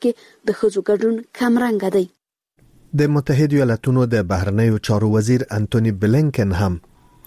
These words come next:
Speaker 2: ویلي چې له افغانستانه د امریکایي سرتیرو وتل د افغانستان د یوازې پریښودو په معنا نه دي او امریکا هلته د هر ډول سناریو لپاره چمتووالی لري. خو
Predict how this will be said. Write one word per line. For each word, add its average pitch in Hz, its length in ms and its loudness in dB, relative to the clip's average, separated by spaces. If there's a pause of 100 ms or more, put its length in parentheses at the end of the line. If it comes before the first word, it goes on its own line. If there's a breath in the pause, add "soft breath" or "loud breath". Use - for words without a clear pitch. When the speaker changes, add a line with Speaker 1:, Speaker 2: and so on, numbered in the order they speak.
(380 loud breath)
Speaker 2:
ویلي 139 260 2
چې 139 200 -2
له 117 120 0
افغانستانه 110 640 -2
د 101 100 2
امریکایي 98 400 0
سرتیرو 107 500 0
وتل 123 260 -2 (400 loud breath)
د 104 80 0
افغانستان 117 640 -2
د 95 140 0
یوازې 113 480 0
پریښودو 101 500 -2
په 101 140 0
معنا 123 320 2
نه 151 160 2
دي 147 80 2 (420 loud breath)
او 113 80 0 (440)
امریکا 95 440 -2
هلته 113 280 0 (120)
د 90 120 0 (120)
هر 147 320 0
ډول 98 260 0 (140)
سناریو 110 500 2
لپاره 92 360 -6
چمتووالی 104 480 0 (100)
لري. 127 160 2 (480 loud breath)
خو 175 120 2